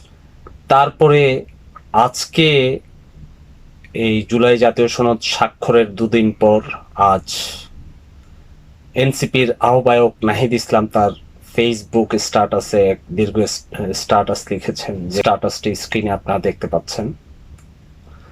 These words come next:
যেখানে জামাতকে পিআর পদ্ধতি নিয়ে জামাতকে একেবারেই তাদের, আহ, জুলাই আগস্ট আন্দোলনের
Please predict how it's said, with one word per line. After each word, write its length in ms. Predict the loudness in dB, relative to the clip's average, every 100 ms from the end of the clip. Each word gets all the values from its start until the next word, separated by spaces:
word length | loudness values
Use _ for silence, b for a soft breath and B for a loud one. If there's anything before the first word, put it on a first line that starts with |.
| b -6
যেখানে 340 | -4 0 2 4
জামাতকে 880 | 4 4 2 0 -4 0 0 -2 -4 -16 -16 -2
পিআর 420 | 2 4 4 2 -2 -14 -14 -14 -16 B B B -10 2
পদ্ধতি 680 | 2 2 -2 -2 0 0 2
নিয়ে 460 | 2 4 2 2
জামাতকে 600 | 2 2 2 0 -2 0
একেবারেই 600 | 0 0 0 0 0 -2 -8 -20 -20 -20 -20 b b b -6
তাদের, 320 | 0 0 0 -2 -4
আহ, 260 | -2 0 0
জুলাই 380 | 0 2 4 4
আগস্ট 380 | 4 2 2 0
আন্দোলনের 680 | 0 2 4 4 2 0